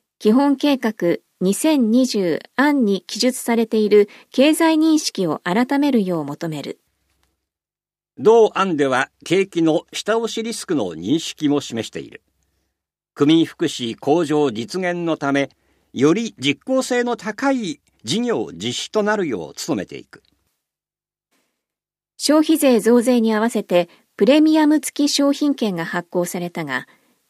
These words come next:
Speaker 1: 二十三区の購入申請率は低いとのマスコミ報道もある。住民税非課税の方の申請率、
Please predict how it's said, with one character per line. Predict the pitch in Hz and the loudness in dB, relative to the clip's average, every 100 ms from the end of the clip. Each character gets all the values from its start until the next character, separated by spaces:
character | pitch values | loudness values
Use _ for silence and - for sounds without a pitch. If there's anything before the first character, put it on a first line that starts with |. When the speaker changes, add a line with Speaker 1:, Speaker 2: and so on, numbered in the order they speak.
| _ 240 | _ 2
Speaker 1:
二 | 302 | 4
十 | 302 254 | 4 2
三 | 262 254 | 4 2
区 | 233 196 | 2 0
の | 180 175 | -2 -2
購 | - 240 277 | 0 2 4
入 | 269 269 | 4 2
申 | 269 262 262 | 0 0 0
請 | 262 254 | 2 0
率 | 214 - | 0 -4
は | 170 170 | -4 -4
低 | - - 320 | -6 0 2
い | 320 | 2
と | 220 | -2
の | 175 170 170 - - | 0 0 -2 -12 -6
マ | 226 | -6
ス | - | -4
コ | 294 | -2
ミ | 294 | 0
報 | 285 285 226 | 0 0 0
道 | 160 | -4
も | 131 | -8
あ | 127 | -14
る。 | 123 - _ _ _ _ _ _ _ _ _ _ - | -14 -18 _ _ _ _ _ _ _ _ _ _ -8
住 | 180 285 | 2 4
民 | 302 294 | 4 4
税 | 247 202 | 2 0
非 | 190 - | -2 -2
課 | 302 | -2
税 | 302 269 | 2 2
の | 214 208 | 2 -2
方 | 202 202 180 | -6 -6 -6
の | 165 | -4
申 | - 202 | -2 -2
請 | - 202 | -2 -6
率、 | 160 147 - 143 | -6 -8 -4 -6